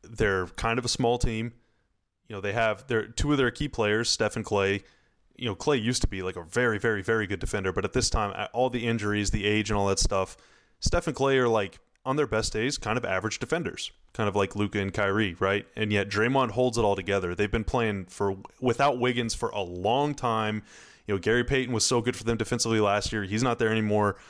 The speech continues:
You know, Looney, Looney is good,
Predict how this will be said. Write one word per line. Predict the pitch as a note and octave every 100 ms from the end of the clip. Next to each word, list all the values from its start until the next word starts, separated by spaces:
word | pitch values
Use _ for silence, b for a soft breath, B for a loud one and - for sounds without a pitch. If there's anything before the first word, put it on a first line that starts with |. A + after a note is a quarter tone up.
| B B
You | -
know, | G2
Looney, | G2 D3+ E3 D3 C#3+ - _ _
Looney | C#3+ G3+ F3+
is | - - - - C#3
good, | A#2+ G#2+ F#2